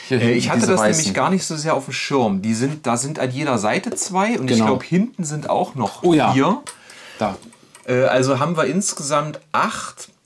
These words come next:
Speaker 2: Da, so ein Ding kostet ab achtzig Cent.
Speaker 1: Geht ins Geld.
Speaker 2: Vielleicht auch einen Euro. Das heißt, für diese Scheiben bezahlst du dann schon acht Euro. Ja, so. Und jetzt kommen wir zu zwei gelben Teilen,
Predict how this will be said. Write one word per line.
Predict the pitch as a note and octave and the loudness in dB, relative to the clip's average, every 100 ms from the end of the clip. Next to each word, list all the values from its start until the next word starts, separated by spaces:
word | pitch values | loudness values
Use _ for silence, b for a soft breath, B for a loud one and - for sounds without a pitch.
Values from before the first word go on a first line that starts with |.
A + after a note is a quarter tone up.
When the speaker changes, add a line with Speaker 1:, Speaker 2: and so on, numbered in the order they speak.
| _ | _
Speaker 2:
Da, | - A2+ | -4 -4
so | A#2 | -2
ein | E3+ D#3 | -4 -2
Ding | F#3+ | -4
kostet | F#3 D3+ - | -4 -6 -4
ab | D3+ - | -6 -6
achtzig | - - - C3 | -8 -8 -12 -8
Cent. | - F#3 A#2+ - - _ _ B B B B B | -6 -6 -10 -12 -20 _ _ B B B B B
Speaker 1:
Geht | - - | -6 -6
ins | B2 | -4
Geld. | B3+ C4+ - | -2 -2 -2
Speaker 2:
Vielleicht | - A#2 B2+ | -2 0 0
auch | A2 A#2 | -4 -6
einen | |
Euro. | - D3 C#3 F#2+ F2+ b b | -4 -2 -2 -4 -4 b b
Das | G#2+ B2+ | -6 -4
heißt, | C#3+ | -4
für | - C3 | -4 -8
diese | C3+ B2 | -6 -4
Scheiben | - D#3 F3+ D3+ | -4 -2 -2 -2
bezahlst | B2+ - D3 D3 | -6 -4 -2 -2
du | A#2+ | -2
dann | B2 B2 | -4 -4
schon | A#2+ | -4
acht | - - - | -6 -4 -4
Euro. | A#3 G#2 E2+ - _ - _ _ _ _ _ - | -4 -4 -6 -8 _ -20 _ _ _ _ _ -10
Ja, | F#2 - - F#3 | -4 -4 -4 -4
so. | E3+ - B B B | -4 -6 B B B
Und | B2 | -2
jetzt | C3+ G3+ - | -2 -2 -4
kommen | - G3 F3+ | -2 0 2
wir | F3 | -2
zu | - | -6
zwei | - - C#3+ C#3 | -8 -2 -2 -2
gelben | C3 B2+ F3 B2+ G2 | 0 0 0 -4 -10
Teilen, | - F2+ F2 E2+ E2+ | -6 -4 -4 -6 -10